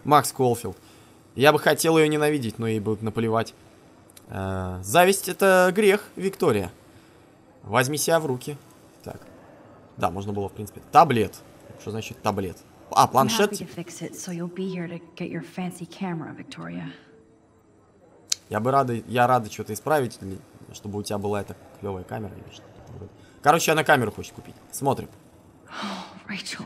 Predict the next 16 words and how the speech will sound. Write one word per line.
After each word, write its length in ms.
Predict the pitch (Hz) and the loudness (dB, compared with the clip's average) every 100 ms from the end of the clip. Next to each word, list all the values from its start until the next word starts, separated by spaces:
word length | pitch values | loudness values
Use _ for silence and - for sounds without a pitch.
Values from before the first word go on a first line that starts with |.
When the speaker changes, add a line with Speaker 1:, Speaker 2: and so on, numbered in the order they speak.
| - | -8
Speaker 1:
О, 160 | 110 107 | -4 -2
Рэйчел. 400 | 98 90 95 90 - - - - - - - - | -2 -4 -10 -12 -18 -20 -20 -20 -20 -20 -20 -18
Speaker 2:
I'm 200 | - - | -16 -14
sorry. 460 | - - - - - - - - - - - - - - | -14 -12 -12 -12 -16 -20 -20 -20 -20 -20 -20 -20 -20 -18
Speaker 1:
Мне 300 | - 95 101 | -10 -6 -6
жаль. 240 | 85 90 - - - - - | -6 -10 -12 -16 -20 -20 -8
Рэйчел 420 | 110 117 - 143 | -2 0 0 0
Эмбер 300 | 151 143 143 107 | 2 0 -2 -4
влюблена 440 | 110 104 104 107 | -6 -4 -4 -4
навсегда. 380 | 101 - 101 101 - - - - - | -6 -10 -12 -14 -18 -20 -20 -12 0
Так, 200 | 131 - | 0 2
э, 200 | 107 104 | 0 0
ты 160 | - 190 | 4 4
это, 160 | 170 - | 4 0
прости, 460 | 131 156 - 247 | 2 2 2 0
конечно, 480 | 240 175 123 - - | 2 2 2 -4 -10